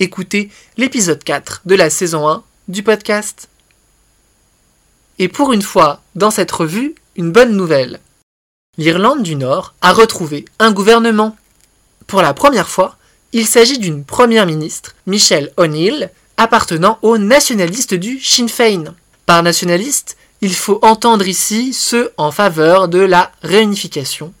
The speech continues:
de l'Irlande. Cela faisait deux ans que Belfast n'avait plus d'exécutif, suite au refus des unionistes du D U P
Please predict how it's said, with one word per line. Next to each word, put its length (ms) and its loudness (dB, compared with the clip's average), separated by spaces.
de 100 0
l'Irlande. 640 -2
Cela 320 2
faisait 340 -4
deux 320 0
ans 140 -6
que 100 -2
Belfast 520 -2
n'avait 320 0
plus 320 -8
d'exécutif, 880 -6
suite 340 -2
au 140 2
refus 440 0
des 300 -6
unionistes 540 -2
du 160 -12
D 200 -8
U 120 -2
P 240 -12